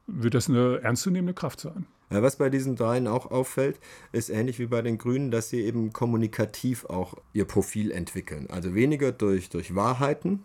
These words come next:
Speaker 2: die, ähm, von der Kanzel gepredigt werden, sondern Volt eben mit so einer zeitgemäßen Ansprache über diese Plakate. Die Klimafreunde habe ich bei ein paar Podiumsdiskussionen erlebt. Ich habe noch nie politische Vertreter auf einem Podium so viel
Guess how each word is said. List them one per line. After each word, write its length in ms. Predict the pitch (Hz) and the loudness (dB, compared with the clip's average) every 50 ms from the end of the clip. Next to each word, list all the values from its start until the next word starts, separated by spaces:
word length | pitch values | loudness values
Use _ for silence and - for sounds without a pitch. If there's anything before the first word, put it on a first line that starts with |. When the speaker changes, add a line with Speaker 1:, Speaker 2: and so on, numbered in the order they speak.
| - - | -8 -4
Speaker 2:
die, 300 | 113 110 110 110 110 - - - | -2 0 2 2 0 0 -2 -2
ähm, 220 | 101 98 95 95 | -2 0 0 -2
von 160 | - - 101 101 | -2 -2 -2 -2
der 80 | 95 | 0
Kanzel 380 | - - 107 110 120 - - 131 | 0 0 -2 -2 -2 -4 -4 -4
gepredigt 560 | 127 117 - - 123 131 131 139 - - - | -4 -4 0 2 2 2 2 0 -6 -2 0
werden, 260 | 131 131 135 147 156 160 - - - - - - - _ | 2 2 2 2 0 -4 -6 -16 -20 -20 -20 -20 -20 _
sondern 380 | - - 110 113 117 104 95 85 | 2 4 6 6 6 6 4 4
Volt 220 | 95 98 107 - | 4 4 4 4
eben 200 | - 113 113 104 | 4 4 4 4
mit 100 | 101 98 | 2 2
so 80 | - 101 | 2 0
einer 160 | 92 90 85 | 0 0 -2
zeitgemäßen 640 | - - 98 101 98 - 110 104 98 98 92 - 98 | -2 -2 -2 -2 0 0 0 2 2 0 0 0 -2
Ansprache 480 | 87 110 139 - - 127 123 120 120 120 | -2 -2 -4 -2 0 2 2 2 2 2
über 140 | 107 104 | 2 2
diese 160 | 101 98 95 95 | 0 0 -2 -2
Plakate. 500 | - 107 95 - - 101 117 127 - 113 | -2 -4 -4 -2 -2 -2 0 0 0 -2
Die 100 | 101 92 | -2 -4
Klimafreunde 640 | - - 120 123 127 120 - - 113 113 110 104 | 2 2 4 4 4 2 2 2 2 2 4 4
habe 120 | 101 95 90 | 2 0 -2
ich 80 | - | -2
bei 100 | - 107 | 0 0
ein 120 | 98 95 92 | 0 0 0
paar 180 | - 98 107 110 | 0 0 -2 0
Podiumsdiskussionen 1040 | - 113 117 123 135 120 120 - - 123 113 - - 120 110 - - 117 117 117 - | 2 2 2 4 2 0 0 -2 -4 -6 -8 -6 -8 -8 -6 -4 -2 -2 0 0 0
erlebt. 400 | - 101 101 104 113 - - - - - - - - - _ _ _ _ | 0 2 2 2 0 0 -4 -16 -20 -20 -20 -20 -20 -20 _ _ _ _
Ich 200 | - - - 110 | -10 -2 -2 0
habe 120 | 104 113 | 2 2
noch 140 | 107 101 95 | 2 2 2
nie 400 | 101 107 117 139 147 143 - - - - - - - | 2 2 4 4 2 0 0 -4 -8 -12 -14 -14 -2
politische 600 | - 113 107 113 131 - - 120 - - 120 113 | 2 2 4 4 2 0 -2 -6 -2 0 0 -2
Vertreter 680 | 110 - - 104 - - - 98 107 - - 143 123 110 | 0 -2 -6 -6 -6 0 2 2 2 2 2 2 2 2
auf 180 | 107 104 - | 2 0 0
einem 180 | 110 98 101 98 | 0 -2 -2 -2
Podium 500 | - - 107 123 127 131 127 120 117 107 | -2 0 2 2 2 2 2 2 2 0
so 320 | 95 - - 117 139 147 | -2 0 0 2 2 2
viel 440 | 143 - - - 127 131 143 147 147 | 0 -2 -6 -4 -2 0 0 0 -2